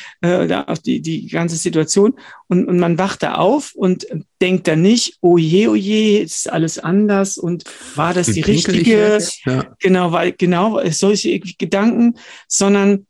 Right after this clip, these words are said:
Speaker 1: es war so ein Gefühl, wie man hätte eine schwere Unterleibsoperation gehabt. Gibt's ja leider sehr viele negative Gründe, warum man
Speaker 2: Mhm.
Speaker 1: das haben muss.
Speaker 2: Mhm.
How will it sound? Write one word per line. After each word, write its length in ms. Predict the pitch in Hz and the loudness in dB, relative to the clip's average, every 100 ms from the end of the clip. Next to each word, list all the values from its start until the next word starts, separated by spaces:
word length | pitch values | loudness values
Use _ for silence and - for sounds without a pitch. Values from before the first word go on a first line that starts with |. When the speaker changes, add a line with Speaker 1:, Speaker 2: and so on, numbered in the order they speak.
| - - | -20 -14
Speaker 1:
es 220 | 170 156 | -10 -4
war 160 | 180 185 | -2 0
so 120 | 196 | 2
ein 120 | 190 | 2
Gefühl, 420 | 180 170 214 226 202 | 0 0 2 2 4
wie 160 | 220 | 2
man 320 | 196 180 - | 2 0 -2
hätte 280 | 170 196 196 | -2 0 2
eine 180 | 175 175 | 2 0
schwere 400 | - 170 175 156 | -2 0 0 0
Unterleibsoperation 1200 | 170 180 208 214 226 - 349 208 208 214 - 226 220 | 0 0 2 0 0 -2 -2 0 -2 0 0 2 2
gehabt. 280 | 220 220 | 0 0
Gibt's 200 | - 190 | -4 -4
ja 80 | 180 | -2
leider 260 | 170 160 156 | 0 0 0
sehr 180 | 156 170 | 0 -2
viele 200 | 170 151 | -2 0
negative 600 | 156 165 180 220 208 202 | 0 -2 -2 0 2 2
Gründe, 360 | 214 214 214 | 2 2 2
warum 240 | 196 196 208 | 2 2 2
man 80 | 202 | 0
Speaker 2:
Mhm. 60 | |
Speaker 1:
das 140 | 202 202 | -2 -2
haben 200 | 202 196 | -2 2
muss. 180 | 110 107 | 2 2
Speaker 2:
Mhm. 160 | 113 | 2